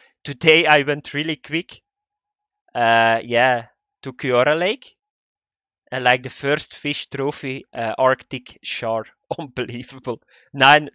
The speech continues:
point nine kilograms. Second on absolute leaderboard. <laughs>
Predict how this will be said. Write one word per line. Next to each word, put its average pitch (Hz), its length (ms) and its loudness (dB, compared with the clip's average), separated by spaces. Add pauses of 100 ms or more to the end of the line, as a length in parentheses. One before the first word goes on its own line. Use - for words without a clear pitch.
point 127 300 0
nine 127 280 2
kilograms. 123 500 -8
Second - 540 0
on 135 220 -6
absolute 139 520 -6
leaderboard. 120 680 -14
<laughs> - 0 -